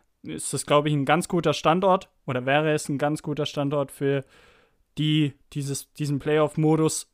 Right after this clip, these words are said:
Was mich ein bisschen überrascht, ist, dass Bamberg nicht dabei ist, äh, weil die Halle ist ja auch relativ gut und, glaub, auch sehr, sehr modern und sehr, sehr neu. Aber im Großen und Ganzen, ja, läuft's auf die vier raus und ich glaube, da, egal wo es dann gespielt wird,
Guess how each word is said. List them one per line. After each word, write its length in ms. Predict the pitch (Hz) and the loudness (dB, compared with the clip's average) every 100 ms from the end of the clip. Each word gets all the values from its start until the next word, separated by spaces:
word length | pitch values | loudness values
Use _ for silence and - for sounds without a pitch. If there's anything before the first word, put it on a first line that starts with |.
| 135 | -2
Was 200 | 143 147 | -2 0
mich 140 | 165 | -2
ein 40 | |
bisschen 280 | - 170 170 | -2 0 0
überrascht, 480 | 156 151 147 175 - | 2 2 4 2 2
ist, 200 | 165 - | -8 -2
dass 320 | 135 - - _ _ | -2 -2 -10 _ _
Bamberg 580 | 143 165 190 180 175 - _ | 4 6 6 4 2 -2 _
nicht 240 | - 160 - | -6 -2 0
dabei 380 | 151 160 160 165 | 2 4 2 2
ist, 280 | - - _ | -2 -12 _
äh, 340 | 139 135 131 123 - | -4 -2 -4 -6 -10
weil 140 | 127 | -10
die 160 | 127 135 | -4 0
Halle 260 | 131 139 135 | 2 2 -2
ist 160 | 131 | -4
ja 80 | 139 | -2
auch 320 | 127 131 135 | -2 -4 -6
relativ 560 | 131 143 151 - 139 - | -2 2 2 0 -6 -6
gut 240 | 147 160 | -2 -2
und, 260 | 151 135 127 - - - | 0 -2 -4 -14 -20 -2
glaub, 160 | 139 | 0
auch 140 | 139 135 | 0 0
sehr, 180 | 151 143 | -2 -2
sehr 200 | 156 143 | -2 0
modern 420 | 139 131 143 151 | 0 2 2 2
und 120 | 131 | -2
sehr, 180 | 147 135 | -4 -4
sehr 140 | 135 | -2
neu. 220 | 135 147 151 _ _ _ _ _ _ _ - - _ - | -2 -2 -4 _ _ _ _ _ _ _ -20 -20 _ 0
Aber 320 | 143 139 139 | 2 6 4
im 140 | 147 | 4
Großen 380 | 139 156 175 170 | 2 4 4 4
und 100 | 151 | 0
Ganzen, 540 | 131 151 165 - 165 156 _ _ _ _ | 4 4 4 2 0 -2 _ _ _ _
ja, 300 | 127 135 143 | 2 2 2
läuft's 300 | 151 156 - | 2 2 0
auf 160 | 151 - | -4 -2
die 180 | 160 | -6
vier 240 | 151 156 147 | -4 0 2
raus 400 | 139 151 160 - | 6 6 4 0
und 140 | 131 | -4
ich 100 | 123 | -6
glaube, 400 | - 139 139 139 | 0 2 4 2
da, 340 | 135 135 139 139 | 2 2 2 0
egal 480 | 131 139 139 139 | 0 6 8 6
wo 140 | 139 151 | 4 -2
es 140 | - | 0
dann 180 | 147 139 | -2 0
gespielt 400 | 135 - 139 135 | -2 -4 -6 -2
wird, 220 | 139 139 | -2 -4